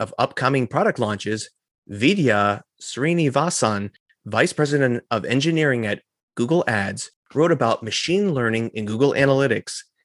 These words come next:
consent mode for Tag Manager, and enhanced conversions with first-party data.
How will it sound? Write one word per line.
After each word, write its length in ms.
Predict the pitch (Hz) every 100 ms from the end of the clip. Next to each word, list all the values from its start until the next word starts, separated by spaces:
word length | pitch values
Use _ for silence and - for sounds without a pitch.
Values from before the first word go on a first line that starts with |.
| -
consent 480 | 113 107 - 208 -
mode 300 | 117 104 101
for 120 | -
Tag 320 | 101 123 147
Manager, 580 | 143 123 110 104 107 107 _ _ -
and 100 | 110
enhanced 720 | 101 - 117 151 165 - - _ -
conversions 720 | 143 123 120 117 101 101 -
with 140 | 113 98
first-party 840 | - 110 117 - - 107 101 101
data. 480 | 101 95 92 80